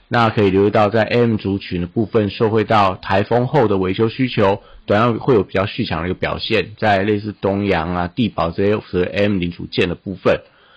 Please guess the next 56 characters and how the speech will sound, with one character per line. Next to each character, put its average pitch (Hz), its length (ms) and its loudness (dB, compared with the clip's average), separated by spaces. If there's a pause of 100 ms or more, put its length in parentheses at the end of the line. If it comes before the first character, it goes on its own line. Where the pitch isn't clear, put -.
(240)
观 175 160 0
光 190 140 2
族 147 160 0
群 117 220 -2
跟 131 200 2
文 113 220 2
创 113 320 0
股 87 340 -6
八 113 140 2
月 123 80 2
份 120 180 -2
营 98 220 -4
收 110 180 0
多 110 240 -2
数 110 220 -4
也 76 100 -6
是 107 140 -10
相 104 320 -2
当 101 220 0
的 82 60 -4
亮 95 300 0
眼， 87 220 -6 (240)
所 123 180 0
以 104 60 2
可 110 100 2
以 101 80 4
留 98 160 2
意 113 60 2
到 107 180 2
财 95 260 -4
报 104 220 2
前 87 420 -4
的 87 120 -2
一 92 40 -2
个 87 100 -4
表 78 260 -4
现 101 240 -2
空 98 260 -2
间。 107 300 0 (760)
航 151 200 2
空 196 120 4
股 143 160 0
受 143 220 2
到 135 260 4
油 113 200 2
价 123 200 2
走 92 220 0
高 110 240 2
跟 110 220 0
台 98 180 -2
风 113 160 0
班 107 220 0
机 110 120 0
取 - 260 -10
消 95 260 0
的， 90 440 0